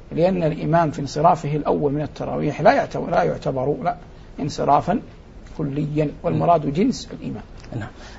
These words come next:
Speaker 2: تقول فضل تمر العجوة عند ال-، الإفطار في رمضان أو
Speaker 1: هو
Speaker 2: فقط في
Speaker 1: تمر
Speaker 2: الصباح؟
Speaker 1: العجوة فضله في ذاته،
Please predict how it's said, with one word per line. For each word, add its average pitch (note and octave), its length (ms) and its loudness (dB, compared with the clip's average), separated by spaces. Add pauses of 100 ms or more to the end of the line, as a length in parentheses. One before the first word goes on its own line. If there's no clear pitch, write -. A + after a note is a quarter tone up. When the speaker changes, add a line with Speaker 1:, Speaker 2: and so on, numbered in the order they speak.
(280)
Speaker 2:
تقول C3+ 520 8
فضل C3+ 280 4
تمر A#2+ 260 2
العجوة A#2 380 2
عند A#2+ 180 -2
ال-، G#2+ 320 -2
الإفطار F#2 500 2
في - 160 -2
رمضان A2 460 2
أو A2+ 240 -2
Speaker 1:
هو F#3 80 0
Speaker 2:
فقط G#3+ 220 8
في - 120 -4
Speaker 1:
تمر G#3+ 80 4
Speaker 2:
الصباح؟ G#3 280 6
Speaker 1:
العجوة G3 200 2
فضله D#3+ 460 0
في D3+ 160 0
ذاته، C3 300 -2